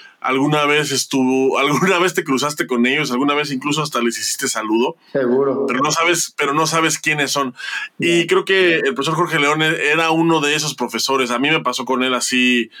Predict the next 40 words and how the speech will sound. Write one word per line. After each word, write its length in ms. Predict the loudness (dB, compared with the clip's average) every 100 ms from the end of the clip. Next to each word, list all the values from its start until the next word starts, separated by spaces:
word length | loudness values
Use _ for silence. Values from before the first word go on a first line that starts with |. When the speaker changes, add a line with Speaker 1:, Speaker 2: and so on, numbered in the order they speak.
| -18 -20 -6
Speaker 1:
chistosísimo, 680 | -6 -2 -2 -2 0 2 2
¿no? 140 | 0
Porque, 540 | -2 -2 -2 -2 -2 -2
te 60 |
digo, 200 | 0 0
el 60 | -2
profesor 220 | -2 -2
León 140 | 0
lo 60 | 0
mencionaba 340 | 0 0 -2 0
muchísimo. 800 | 0 0 -2 -2 0 0 -2 -6 _ _ -20 -20 -20 -20 _ _ _
Y 60 | -2
yo 100 | 0
decía, 240 | 0 -2 -4
"¿Pero 180 | -4 -2
quién 180 | 0
es 120 | 0 0
Jorge 320 | -2 0 0
León? 160 | 0 -2
¿Pero 160 | -4 0
quién 120 | 0
es 120 | 0
Jorge 280 | 0 -2 0
León?". 300 | 0 -2 -6 -10 -20 -20 -20 _ _ _ _ _ _ _ _
Y 100 | -2
el 120 | 0 2
día 100 | 2
que 100 | 2
lo 120 | 2
conocí, 420 | 2 2 2 2
pues 200 | 2 2
me 120 | 2
di 100 | 2
cuenta 400 | 2 0 0 0
que 160 | 0 0
sí, 380 | 2 0 -2 -6
que 180 | -4 0
ya 100 | 2
lo 120 | 0
conocía, 500 | 0 -2 0 0 -2